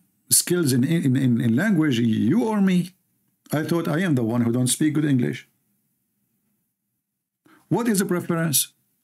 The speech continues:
Is it that word coming from prefer? So now we convince people by the influence on them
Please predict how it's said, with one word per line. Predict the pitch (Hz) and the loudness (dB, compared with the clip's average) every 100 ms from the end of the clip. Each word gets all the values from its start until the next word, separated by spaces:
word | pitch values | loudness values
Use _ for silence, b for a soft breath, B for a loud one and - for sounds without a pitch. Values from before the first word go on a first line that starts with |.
| _ _ _ _ _ | _ _ _ _ _
Is | 143 | -2
it | 190 | 0
that | 165 170 131 | 0 -2 0
word | 147 175 - | -2 -2 -4
coming | 165 170 | -2 -2
from | 139 147 | -2 -2
prefer? | 127 135 - 175 277 196 _ _ _ _ _ _ _ _ _ _ _ _ _ _ _ b b | -2 -4 -4 -4 -4 -8 _ _ _ _ _ _ _ _ _ _ _ _ _ _ _ b b
So | - 170 | 0 2
now | 175 214 | 0 0
we | 208 196 | -2 -2
convince | 175 180 165 247 240 | 0 0 0 2 2
people | - 185 160 | 2 0 0
by | 131 135 | -2 0
the | 135 139 180 | -2 -2 0
influence | 247 - 151 135 135 | 0 0 0 0 0
on | 113 | 0
them | 107 135 202 | 0 0 -2